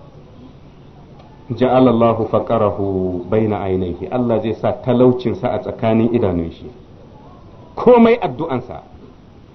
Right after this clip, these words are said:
Allah zai sa talaucinsa a tsakanin idanunsa.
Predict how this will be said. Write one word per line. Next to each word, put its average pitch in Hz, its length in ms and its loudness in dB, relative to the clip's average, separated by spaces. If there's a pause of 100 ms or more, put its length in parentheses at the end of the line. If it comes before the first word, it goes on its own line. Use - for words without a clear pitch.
(320)
Allah 196 340 2
zai 180 140 2
sa 180 200 -2
talaucinsa 214 840 0
a 180 80 -2
tsakanin 180 500 0
idanunsa. 117 560 -2